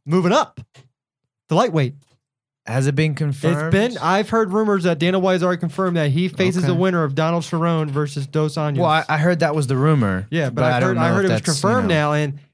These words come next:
Speaker 1: he wants to be the first ever to hold two titles, and that's never happened in U F C.
Speaker 2: Mm.
Speaker 1: And I don't know about you, I have no problem with him moving up like that 'cause he doesn't have, he, or he already cuts a lot as it is.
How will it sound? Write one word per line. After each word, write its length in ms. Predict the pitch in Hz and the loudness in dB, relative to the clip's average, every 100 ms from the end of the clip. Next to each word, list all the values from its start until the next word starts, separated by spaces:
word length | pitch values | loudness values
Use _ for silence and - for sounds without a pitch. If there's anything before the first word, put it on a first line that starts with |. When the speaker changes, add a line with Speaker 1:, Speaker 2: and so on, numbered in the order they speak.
| _ | _
Speaker 1:
he 120 | 202 | 0
wants 180 | 208 196 | 0 0
to 60 | 180 | -2
be 60 | |
the 80 | 156 | -4
first 320 | - 190 180 | 0 0 0
ever 260 | 165 190 185 | 0 0 2
to 80 | 165 | 2
hold 220 | 170 156 | 0 0
two 140 | 190 | 0
titles, 420 | 165 175 226 196 170 | 2 2 2 2 0
and 100 | 156 | -2
that's 180 | 151 | 0
never 200 | 170 156 | 0 2
happened 340 | 143 185 - 339 | 2 2 0 -2
in 120 | 160 | 0
U 120 | 143 | 0
F 80 | 123 | -2
C. 320 | - 127 113 - 95 | -4 -6 -6 -10 -18
Speaker 2:
Mm. 320 | 90 90 82 151 | -16 -16 -6 0
Speaker 1:
And 560 | 151 151 147 147 147 _ | 2 2 2 -2 -6 _
I 60 | 170 | -2
don't 80 | 208 | 0
know 80 | |
about 160 | 202 190 | 2 0
you, 180 | 226 226 | 0 0
I 60 | |
have 100 | 160 | 0
no 120 | 165 170 | 0 0
problem 240 | 170 151 | 0 0
with 100 | 143 | -2
him 100 | 147 | 0
moving 220 | 143 139 | 0 0
up 120 | 139 131 | 0 -2
like 140 | 123 | -4
that 240 | 120 117 | -4 -4
'cause 200 | - 156 | -2 0
he 160 | 175 208 | 0 0
doesn't 240 | 190 190 | 0 0
have, 100 | 196 | 0
he, 280 | 170 190 190 - - | 0 0 -2 -10 -2
or 160 | 180 | 2
he 140 | 190 220 | 4 2
already 200 | 208 156 | 0 0
cuts 320 | - 226 - | -2 -2 -2
a 40 | |
lot 240 | 160 165 165 | -2 -2 -2
as 220 | 151 147 | -4 -2
it 80 | 165 | -2
is. 360 | 220 117 - | -2 -4 -10